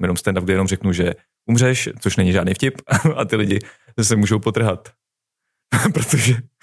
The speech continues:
vědí, že jakoby umřou, je to le-, reálná hrozba,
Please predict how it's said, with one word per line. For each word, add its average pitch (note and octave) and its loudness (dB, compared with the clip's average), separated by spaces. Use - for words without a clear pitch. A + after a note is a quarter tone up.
vědí, C#3+ 2
že C3 0
jakoby A#2+ 0
umřou, A2 0
je G#2 2
to A2+ 0
le-, G2 0
reálná A2+ 0
hrozba, F#2+ -2